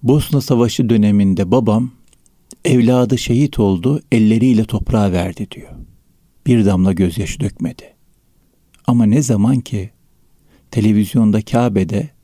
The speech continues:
Boşnaklar için dua edildiğini gördü o savaş günlerinde, secdeye kapanıp hıçkırı, hıçkıra hıçkıra ağladı annemle beraber," diyor.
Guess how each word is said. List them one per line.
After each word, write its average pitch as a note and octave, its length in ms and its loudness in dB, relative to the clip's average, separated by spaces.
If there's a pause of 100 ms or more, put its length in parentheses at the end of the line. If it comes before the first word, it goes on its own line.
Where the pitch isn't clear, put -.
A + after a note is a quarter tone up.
(460)
Boşnaklar A#2+ 520 -2
için G#2+ 300 -2
dua A2+ 280 2
edildiğini F#2 480 0
gördü F2+ 300 -2
o G2 80 0
savaş F2+ 380 -2
günlerinde, F2+ 680 -2 (840)
secdeye B2 480 0
kapanıp G2 540 -2
hıçkırı, - 380 -2 (200)
hıçkıra - 380 -4
hıçkıra G2 360 -2
ağladı F#2 400 0
annemle F2 400 -4
beraber," - 560 -12
diyor. - 140 -20